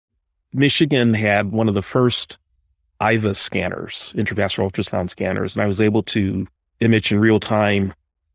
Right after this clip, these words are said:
uh, with ivus the constriction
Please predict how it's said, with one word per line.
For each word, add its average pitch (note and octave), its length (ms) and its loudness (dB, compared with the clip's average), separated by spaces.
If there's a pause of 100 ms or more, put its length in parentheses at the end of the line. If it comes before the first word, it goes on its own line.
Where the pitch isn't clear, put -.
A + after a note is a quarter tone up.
uh, G2+ 80 -2
with F#2+ 160 -2
ivus G#2+ 840 -2 (840)
the F#2+ 280 0
constriction G#2+ 920 0